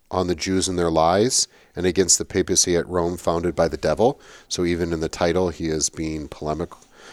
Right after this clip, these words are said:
Um, he is being polemical. Um, there's a, some back and forth, right? You have Charles the Fifth is going to give some concessions to the Protestant estates, um, in exchange for support against now his enemy Francis the First, the King of France. So there's,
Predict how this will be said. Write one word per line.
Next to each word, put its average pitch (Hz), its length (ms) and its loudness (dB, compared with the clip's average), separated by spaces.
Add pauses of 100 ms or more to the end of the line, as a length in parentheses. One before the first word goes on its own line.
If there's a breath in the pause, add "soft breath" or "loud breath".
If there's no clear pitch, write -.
(260 loud breath)
Um, 82 380 0 (100)
he - 60 -14
is 90 120 -4
being 80 240 -2
polemical. 82 560 -2 (720 loud breath)
Um, 110 300 2
there's 104 220 4
a, 107 100 2
some 143 340 4
back 113 300 4
and 113 140 -2
forth, 113 500 4 (100)
right? 107 340 4
You 101 160 2
have 92 280 4
Charles 98 440 4
the 90 80 -2
Fifth - 320 2
is 90 160 -2
going 87 320 2
to - 120 -10
give 80 280 0
some 101 240 2
concessions 98 680 0
to 98 100 -2
the 85 100 -2
Protestant 90 560 2
estates, - 580 2 (640 loud breath)
um, 90 460 0 (180)
in 104 120 -2
exchange 92 500 2
for 92 180 0
support 87 460 2
against 82 440 0
now 98 220 4
his 98 240 2
enemy 87 280 -2
Francis 82 480 0
the 90 100 -10
First, - 260 -2
the - 80 -10
King 85 200 -4
of 80 80 -2
France. 104 420 2
So - 140 0
there's, 87 260 -2